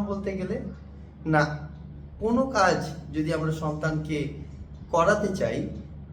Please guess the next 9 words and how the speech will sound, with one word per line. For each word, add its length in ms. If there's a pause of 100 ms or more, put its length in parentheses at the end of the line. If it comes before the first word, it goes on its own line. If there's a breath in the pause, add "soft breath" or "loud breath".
তার 180 (280)
আগে 260 (640)
আমরা 160 (120)
সন্তানের 480
সাইকোলজি 520 (100)
বুঝবো, 320 (1300)
তারপরে 380 (240)
আমার 220 (100)
সাইকোলজি 680